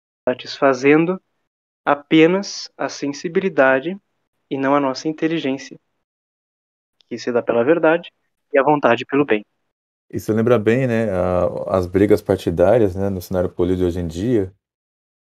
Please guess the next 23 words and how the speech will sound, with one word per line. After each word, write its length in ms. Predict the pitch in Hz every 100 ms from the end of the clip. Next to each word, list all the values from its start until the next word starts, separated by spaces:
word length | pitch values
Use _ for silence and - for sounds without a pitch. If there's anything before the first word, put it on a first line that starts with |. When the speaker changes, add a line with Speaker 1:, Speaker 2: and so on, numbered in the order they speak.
| _ -
Speaker 2:
né, 240 | - 98
Speaker 1:
Exatamente. 460 | 101 95 92 90 87
Speaker 2:
o, 40 | 90
os 60 |
partidos 340 | 90 95 104 92
de 80 |
esquerda 480 | 104 - - 104 117
brigando 360 | 95 92 104 98
com 100 | 104
os 60 |
de 80 | 104
direita, 520 | 101 107 87 107 127
mas 180 | 104 101
são 120 | 110
todos 200 | 101 127
<laughs> 20 | 120
revolucionários 760 | 135 131 123 120 104 117 104
do 60 | 104
mesmo 220 | 113 101
jeito. 360 | 92 110 113 113 95 - _ _ _ _ _ _ _ _ -
Speaker 1:
Isso. 600 | 185 220 202 - - - _ _ _ _ _ _ _ _ _ _
Boa 320 | 151 123 147 143
comparação. 580 | 160 160 156 - -